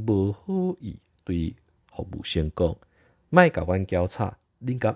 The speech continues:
毋知阮伫祈祷嘛？”伫这个时，整个咖啡厅所有的人客对这两个所谓的基督徒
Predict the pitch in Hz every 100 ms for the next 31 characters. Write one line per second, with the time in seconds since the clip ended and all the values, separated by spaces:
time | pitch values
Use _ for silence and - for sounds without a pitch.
0 | - 80 78 80 90 _ - 104 107 104
1 | - 85 - 67 67 85 - - - _
2 | _ _ _ _ _ _ - 160 254 214
3 | - 101 101 107 - 120 120 82 78 -
4 | 78 78 85 - 95 90 90 - 180 196
5 | 190 - 98 - 80 78 76 73 - 78
6 | - _ _ - 262 156 - 151 87 73
7 | 78 - - 160 151 - 78 71 - 71
8 | 78 - - -